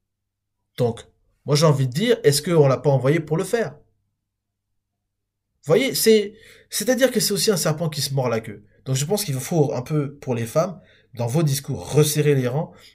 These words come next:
et bien mettre en lumière ces femmes-là qui jouent aussi le rôle, hein, de ces instigateurs sur lesquels, contre lesquels vous vous battez. Donc, vous aurez compris un petit peu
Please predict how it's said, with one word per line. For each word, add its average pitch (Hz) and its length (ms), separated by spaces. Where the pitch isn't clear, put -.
et 185 100
bien 175 380
mettre 190 320
en 156 60
lumière 151 360
ces - 140
femmes-là 139 420
qui 135 200
jouent 139 200
aussi 139 220
le 120 100
rôle, 139 340
hein, 127 300
de 113 140
ces 123 260
instigateurs 135 580
sur 147 160
lesquels, 143 400
contre 143 220
lesquels 135 260
vous 131 140
vous 117 160
battez. 107 300
Donc, 160 320
vous 165 320
aurez 196 180
compris 175 380
un 143 80
petit - 160
peu 131 320